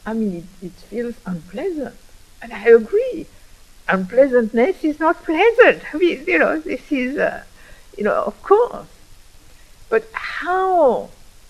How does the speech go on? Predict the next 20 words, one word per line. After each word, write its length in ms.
can 240
we 100
not 420
grasp 400
at 200
it 160
so 160
that 680
we 160
don't, 320
again, 380
proliferate 1120
or 180
exaggerate? 800
I 60
think 180
this 160
is 140
a 80
problem 540